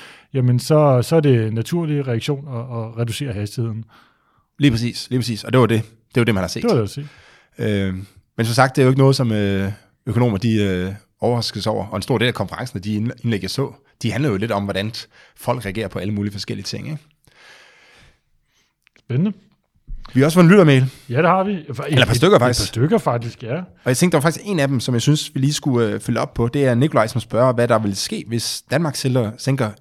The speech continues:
Speaker 2: elafgiften til E U's minimum, som, øh, jeg tror, Venstre blandt andet har foreslået at gøre det midlertidigt.
Speaker 1: Ja.
Speaker 2: Øh, vil det gøre en forskel for, for danske elpriser?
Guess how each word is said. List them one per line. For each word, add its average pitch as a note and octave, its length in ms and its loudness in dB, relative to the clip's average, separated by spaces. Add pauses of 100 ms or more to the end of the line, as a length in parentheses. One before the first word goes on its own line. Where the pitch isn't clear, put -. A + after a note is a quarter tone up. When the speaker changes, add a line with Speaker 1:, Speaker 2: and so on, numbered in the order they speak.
Speaker 2:
elafgiften A2+ 440 -2
til G2+ 260 -6 (120)
E A#2 40 -4
U's A#2+ 340 -6
minimum, A#2+ 400 -2 (140)
som, G#2 220 -6
øh, F2+ 240 -2 (260)
jeg G#2+ 80 -14
tror, - 160 -8
Venstre A2+ 300 -6
blandt F#2+ 160 -6
andet G2+ 120 -6
har G#2+ 60 -8
foreslået G#2 240 -6
at F2+ 60 -10
gøre G2 120 -4
det F2+ 240 -6
midlertidigt. G#2+ 560 -6 (320)
Speaker 1:
Ja. D#3 140 -2 (600)
Speaker 2:
Øh, G2+ 420 0
vil A#2 80 2
det D3+ 80 2
gøre D#3 100 4
en C#3+ 80 0
forskel C3+ 420 -2
for, G2 320 0
for A2+ 120 -6
danske A2+ 440 -4
elpriser? F#2+ 360 -6